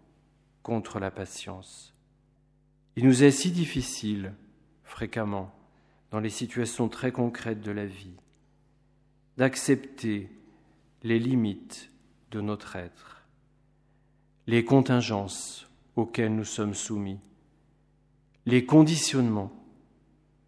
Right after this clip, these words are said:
et souvent, par rapport au temps, nous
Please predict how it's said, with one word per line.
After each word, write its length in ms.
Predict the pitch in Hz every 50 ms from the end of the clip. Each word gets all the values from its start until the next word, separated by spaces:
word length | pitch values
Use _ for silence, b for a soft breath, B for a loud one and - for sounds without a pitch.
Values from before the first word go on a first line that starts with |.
| _ _ _
et 120 | 135 139
souvent, 920 | 131 - - - 180 190 170 147 135 131 147 175 190 - - - - - - - - - _ _ _ _ _ _ _ _ _ _ _ _ _ _ _
par 160 | - 123 117
rapport 640 | 110 110 104 - - 120 123 120 113 110 - - - - - _ _ _ _ _ _ _ _ _ _ _ _ _ _ _ _ _ _ _ _ _
au 120 | - 117
temps, 680 | 107 - - - - 131 117 110 143 170 - - - - - - _ _ _ _ _ _ _ _ _ _ _ _ _ _ _ _ _ _ _
nous 380 | - 113 117 117 117 113 -